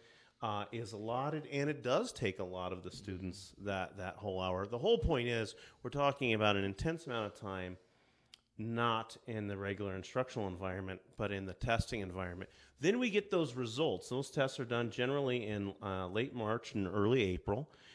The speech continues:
And then we get those results back right around now in late August and September.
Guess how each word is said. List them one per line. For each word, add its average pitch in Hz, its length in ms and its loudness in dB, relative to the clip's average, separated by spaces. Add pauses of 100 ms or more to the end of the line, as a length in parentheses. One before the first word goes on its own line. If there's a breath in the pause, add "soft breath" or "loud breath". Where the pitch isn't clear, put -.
(100)
And 113 140 0
then 160 100 2
we 214 80 0
get 208 160 -4
those 175 220 0
results 147 380 -2
back 117 340 4
right 117 240 4
around 170 320 -4
now 123 440 0
in 104 120 -4
late 117 200 0
August 113 440 -2
and 104 80 -6
September. 107 580 -4